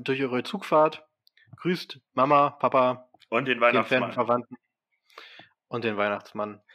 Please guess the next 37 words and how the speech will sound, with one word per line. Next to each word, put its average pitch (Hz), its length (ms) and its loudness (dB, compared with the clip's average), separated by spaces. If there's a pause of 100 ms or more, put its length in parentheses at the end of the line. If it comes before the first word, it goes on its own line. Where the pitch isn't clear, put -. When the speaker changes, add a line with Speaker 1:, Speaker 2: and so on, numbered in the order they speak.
(140)
Speaker 2:
Milch 143 240 2
und 214 60 -4
Speaker 1:
Ansonsten 131 260 -2
Speaker 2:
Kekse 131 280 -4
nicht 98 200 -20
vergessen 95 400 -12
rauszustellen. - 760 -18 (1700)
Der 123 120 2
Jakob 131 360 4
Speaker 1:
Ja. 110 240 -2 (240)
Speaker 2:
braucht 113 300 0
das. - 140 -4 (120)
Speaker 1:
<laughs> 131 280 -8 (540)
Genau, 135 300 -2
Speaker 2:
Der - 60 -18
Speaker 1:
schickt 208 220 0
mir 135 120 6
Speaker 2:
kommt - 20 4
Speaker 1:
doch 160 80 4
mal 143 140 6
eure - 20 2
Speaker 2:
vorbei. 113 220 6
Speaker 1:
Adresse 175 460 2
und 139 200 -2
dann 131 280 -2 (540)
stellt 147 320 0
bitte 139 240 2
Milch 135 340 0
und 120 120 -4
Kekse 117 340 -2
raus. 104 320 -6 (2750)
Gut, - 380 -2
das 147 180 -2
war 165 160 6
zu 160 120 -10
später 196 280 0
Stund. - 480 -2